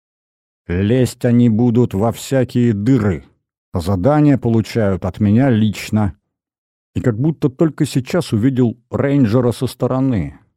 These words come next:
Высокого, коротко стриженного, седого командира с рваным шрамом на щеке и усталыми глазами все повидавшего в этой жизни человека.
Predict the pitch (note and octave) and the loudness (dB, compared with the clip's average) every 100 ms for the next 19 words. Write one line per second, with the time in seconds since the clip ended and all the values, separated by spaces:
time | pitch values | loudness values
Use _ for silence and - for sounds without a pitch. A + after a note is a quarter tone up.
0 | _ _ _ _ _ F#2 G2 - C#3 - | _ _ _ _ _ -6 -6 -2 -4 -2
1 | A2+ G#2 - _ _ _ _ D3+ C#3 - | -2 -4 -8 _ _ _ _ -2 -2 -2
2 | A2 - D3 B2+ A#2+ A2 G#2 F2 - _ | -4 0 0 2 2 2 0 -2 -6 _
3 | _ - - B2+ G#2+ A2+ C#3 A2+ F#2 G#2+ | _ -20 -2 0 0 0 2 0 0 -2
4 | G#2 G#2 F#2+ C3 A2 F2 - F2 F2 A#2+ | 0 0 0 0 0 -2 -6 -6 -2 -2
5 | A#2 G2+ - F#2+ G#2+ G#2+ G2+ F#2+ G2 - | 0 -2 -4 -6 -2 0 0 0 -2 -4
6 | - E2+ - C3 - _ _ _ _ _ | -10 -8 -4 -4 -4 _ _ _ _ _
7 | - A#2 - - E3 C#3+ B2 A#2 F#2 G#2+ | -2 -2 -2 -2 0 2 2 2 -2 -2
8 | F#2+ G2 B2+ A2 - - B2 A2 E2+ F2+ | -2 -2 0 -2 -4 -6 -4 -4 -2 -2
9 | F2 A#2 - A2 F#2+ E2 G2 - G2 D#2+ | -2 -4 -4 -4 -4 -2 -6 -4 -6 -4
10 | G2+ E2 F2+ - - E2 D#2+ F2 - D2+ | -6 -4 -4 -4 -6 -4 -2 -4 -6 -12